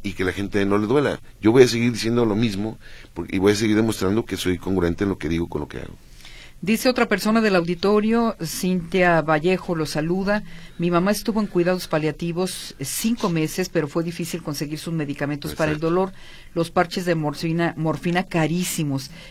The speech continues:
Speaker 2: y se venden solo cierta cantidad al mes. Aplaudo y agradezco la iniciativa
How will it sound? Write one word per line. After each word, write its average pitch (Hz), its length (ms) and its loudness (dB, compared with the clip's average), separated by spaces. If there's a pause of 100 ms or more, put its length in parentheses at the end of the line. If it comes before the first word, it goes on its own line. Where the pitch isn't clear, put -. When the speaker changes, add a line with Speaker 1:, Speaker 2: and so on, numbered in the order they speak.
Speaker 2:
y 170 100 -4
se 170 180 2
venden 185 320 0
solo 196 500 2
cierta 196 500 -2
cantidad 160 440 -4
al 170 100 0
mes. 208 340 -4 (300)
Aplaudo 202 580 0
y 175 100 -2
agradezco 160 480 0
la 165 80 0
iniciativa 156 680 -2